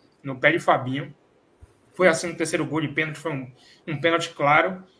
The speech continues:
E é, e é uma brincadeira de mau gosto o seu Weber Roberto Lopes, é, sempre estar mal colocado e não ver, e não enxergar um, um pênalti claro daqueles, né? Ainda bem que tem um var. Weber Roberto Lopes é um dos árbitros que se encosta no var pra poder,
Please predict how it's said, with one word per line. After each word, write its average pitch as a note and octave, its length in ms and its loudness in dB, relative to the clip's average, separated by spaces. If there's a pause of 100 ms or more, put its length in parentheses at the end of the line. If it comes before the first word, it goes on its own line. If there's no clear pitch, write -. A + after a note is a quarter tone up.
(160)
E D3+ 160 -2
é, F3 340 4
e D#3+ 120 0
é F3+ 60 2
uma G3 140 0
brincadeira F#3+ 440 -2
de G#3 80 -8
mau A3+ 240 -2
gosto F3+ 240 -2
o E3+ 60 -6
seu E3+ 240 -2
Weber D#3+ 260 -2
Roberto D#3 320 -4
Lopes, C3+ 560 -4 (360)
é, B2+ 840 -2 (600)
sempre G#3 440 -4
estar F#3+ 280 2
mal E3 200 0
colocado D3 680 -4 (300)
e D#3 160 -8
não D#3 380 -4
ver, C3 260 -6
e E3 80 -8
não D#3+ 160 -4
enxergar D#3+ 640 0
um, E3+ 260 -8
um D3 60 -10
pênalti F3 340 -6
claro C3 340 0
daqueles, B2+ 380 -6
né? C#3+ 300 -12
Ainda E3+ 340 -2
bem D3+ 160 -4
que F3 80 -14
tem A3+ 100 -12
um F#3+ 120 -10
var. B2 260 -4 (680)
Weber D3+ 200 0
Roberto D#3+ 340 0
Lopes D#3 300 -2
é E3 80 2
um E3+ 160 -4
dos D#3+ 200 -4
árbitros C#3+ 460 -4
que F#3 160 -10
se G#3 180 -12
encosta D#3+ 360 -6
no D3+ 220 -10
var C3 200 -4
pra D#3 120 -6
poder, C#3 480 -10